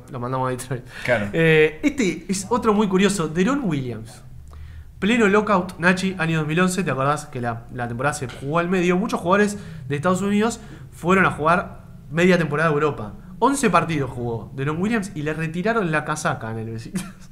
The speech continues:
Speaker 1: <laughs> Otra que Pat Riley.
Speaker 2: Sí, esto es en el mismo año que Chapo juega en Peñarol,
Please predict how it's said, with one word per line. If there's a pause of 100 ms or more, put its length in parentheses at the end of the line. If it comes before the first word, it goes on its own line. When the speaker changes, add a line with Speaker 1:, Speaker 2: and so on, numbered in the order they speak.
Speaker 1:
<laughs>
Otra
que
Pat
Riley.
Speaker 2:
Sí,
esto
es
en
el
mismo
año
que
Chapo
juega
en
Peñarol,